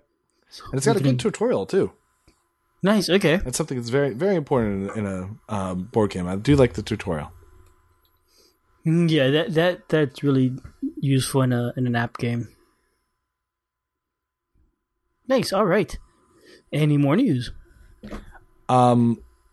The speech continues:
Speaker 2: one that I don't, I'm not sure if there's any solo games on it, but do you play any games online against other people?
Speaker 1: Um, Star Realms.
Speaker 2: Star
Speaker 1: I still
Speaker 2: Realms
Speaker 1: play
Speaker 2: is the
Speaker 1: Star
Speaker 2: only
Speaker 1: Realms,
Speaker 2: one?
Speaker 1: yep. That's all.
Speaker 2: Okay.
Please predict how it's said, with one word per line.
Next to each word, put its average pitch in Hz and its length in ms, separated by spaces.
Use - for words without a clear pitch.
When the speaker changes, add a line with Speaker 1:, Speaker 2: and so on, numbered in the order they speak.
Speaker 2:
one 139 360
that 139 260
I 117 80
don't, 143 200
I'm 170 100
not 220 160
sure 175 200
if 175 120
there's 113 220
any 127 480
solo 117 560
games 139 320
on 131 200
it, 120 280
but 123 340
do 135 100
you 180 120
play 170 220
any 143 180
games 127 440
online 104 680
against 98 320
other 92 120
people? - 380
Speaker 1:
Um, 196 380
Star - 440
Realms. 147 360
Speaker 2:
Star - 160
Speaker 1:
I 101 40
still 113 180
Speaker 2:
Realms 131 80
Speaker 1:
play 160 100
Speaker 2:
is 143 60
the - 40
Speaker 1:
Star 135 140
Speaker 2:
only 139 180
Speaker 1:
Realms, 131 200
Speaker 2:
one? - 80
Speaker 1:
yep. - 80
That's 139 180
all. 131 260
Speaker 2:
Okay. 107 300